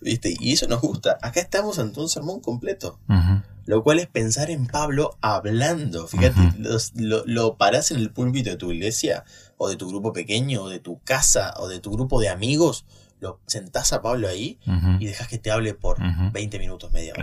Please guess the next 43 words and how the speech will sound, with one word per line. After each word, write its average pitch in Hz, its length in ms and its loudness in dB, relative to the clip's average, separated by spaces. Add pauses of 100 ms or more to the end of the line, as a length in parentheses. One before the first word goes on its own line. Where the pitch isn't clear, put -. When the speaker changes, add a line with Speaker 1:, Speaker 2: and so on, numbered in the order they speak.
Speaker 2:
Claro. - 100 -14 (300)
Speaker 1:
Es 117 100 0
Speaker 2:
Sí, 143 60 0
Speaker 1:
un 123 60 4
Speaker 2:
sí. 123 40 6
Speaker 1:
privilegio. 117 400 -2 (720)
Pablo, 131 360 6
a 104 80 0
mi 143 140 -2
forma 170 260 -2
de 110 80 0
ver, 139 360 -2 (1000)
uno 123 140 0
de 107 60 2
los 101 120 -4
teólogos 101 320 4
más 104 160 4
grandes 104 280 2
que 101 100 -6
pisó 90 180 -6
la 87 120 -2
tierra. 135 280 0 (120)
Speaker 2:
Es, - 160 -2 (120)
es - 160 -6
muy 82 200 2
probable, 82 460 4
sí. 95 260 2 (220)
Speaker 1:
Una 113 200 0
mente 92 240 -4
distinta. 107 540 -4
Speaker 2:
Sí, 95 200 0
sí. 92 260 -2 (180)
Speaker 1:
Privilegiada 104 680 0
por 107 100 0
el - 60 -2
Espíritu 104 340 6
Santo 104 440 -2 (640)
para 135 480 2
enseñarnos 110 760 -2 (300)
cosas 117 300 4
muy 156 180 2
difíciles. - 540 -6
Speaker 2:
Ujú. 90 320 0